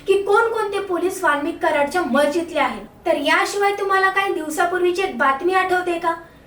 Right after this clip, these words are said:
सीआयडीचे उपमहानिरीक्षक डॉक्टर बसवराज तेली यांना गोल्डे यांनी तेवीस फेब्रुवारी दोन हजार पंचवीस रोजी एक जाब दिला होता.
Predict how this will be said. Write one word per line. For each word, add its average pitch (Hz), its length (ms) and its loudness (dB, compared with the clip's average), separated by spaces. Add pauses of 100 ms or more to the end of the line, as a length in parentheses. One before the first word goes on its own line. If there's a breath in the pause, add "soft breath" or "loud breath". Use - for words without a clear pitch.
(120 loud breath)
सीआयडीचे 330 600 0
उपमहानिरीक्षक 339 1120 0
डॉक्टर 262 320 -2
बसवराज 320 540 0
तेली 285 420 -4 (300 loud breath)
यांना 262 400 0 (120)
गोल्डे 247 360 2
यांनी 269 340 -2 (120)
तेवीस 330 380 0
फेब्रुवारी 349 440 2
दोन 349 200 -2
हजार 349 260 0
पंचवीस 349 480 -2
रोजी 294 300 -2
एक 277 120 -6
जाब 294 300 0
दिला 262 200 -4
होता. 208 220 -4